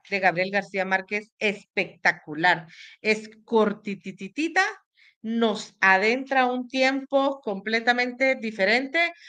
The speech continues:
nos mantiene en suspenso para saber qué le va a pasar al muchachón Pérez que anda por ahí.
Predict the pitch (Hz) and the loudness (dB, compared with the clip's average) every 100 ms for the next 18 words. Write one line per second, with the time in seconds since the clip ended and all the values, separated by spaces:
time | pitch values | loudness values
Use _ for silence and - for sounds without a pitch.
0 | - - 240 254 254 233 226 196 208 226 | -18 -8 0 6 6 4 2 2 0 0
1 | 254 254 208 - 240 254 269 285 269 208 | 0 -2 -8 -4 2 4 4 0 2 4
2 | 190 190 190 202 208 202 202 202 196 196 | 4 0 0 0 -2 -2 -2 -2 -2 -4
3 | - 226 285 320 311 _ _ _ _ _ | 2 6 6 4 -4 _ _ _ _ _
4 | _ _ _ 185 202 202 196 190 175 226 | _ _ _ 4 4 4 -2 -4 -2 -2
5 | 220 220 226 226 - 214 214 214 202 185 | -2 2 4 2 2 0 0 0 4 4
6 | 262 370 | 4 -4